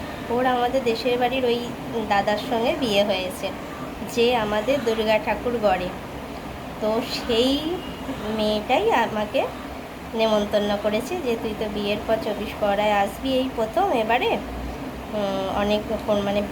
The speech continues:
আইবুড়ো বেলায় যা দেখেছিস দেখেছিস, বিয়ের পরে তো আর চব্বিশ পহরা দেখিসনি, তো আমাদের বাড়িতে তোর নেমন্তন্ন রইল।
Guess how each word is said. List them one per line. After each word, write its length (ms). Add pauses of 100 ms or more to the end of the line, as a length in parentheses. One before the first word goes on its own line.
আইবুড়ো 380
বেলায় 280
যা 220
দেখেছিস 500
দেখেছিস, 340 (120)
বিয়ের 280
পরে 220
তো 60
আর 140
চব্বিশ 240 (100)
পহরা 240
দেখিসনি, 500 (100)
তো 60
আমাদের 460
বাড়িতে 440
তোর 120
নেমন্তন্ন 840
রইল। 400